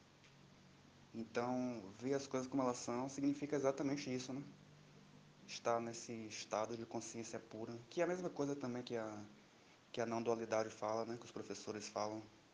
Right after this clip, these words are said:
os apontamentos de não dualidade, que é só permanecer nesse espaço de consciência pura, vendo as coisas como elas são, né? É, tem até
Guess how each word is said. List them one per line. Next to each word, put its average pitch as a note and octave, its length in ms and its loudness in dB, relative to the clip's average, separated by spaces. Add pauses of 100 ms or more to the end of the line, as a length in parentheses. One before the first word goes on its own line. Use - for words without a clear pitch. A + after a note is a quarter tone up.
(420)
os G#2 120 -8
apontamentos A2 640 0
de G#2+ 80 -8
não A2 160 -2
dualidade, G#2+ 580 0 (2250)
que A#2 100 -2
é A#2 40 2
só A2+ 220 -2
permanecer B2 580 0
nesse A#2 160 -4
espaço A#2 400 0
de A2+ 60 -8
consciência A2+ 560 -4 (100)
pura, G#2+ 240 -8 (1800)
vendo A2+ 160 -4
as A2 120 -6
coisas A2+ 260 -6
como A#2+ 180 -6
elas A#2 200 -2
são, A2 280 -4
né? A2+ 80 -6 (1600)
É, A#2 140 -2
tem C#3 180 -4
até D3+ 180 -2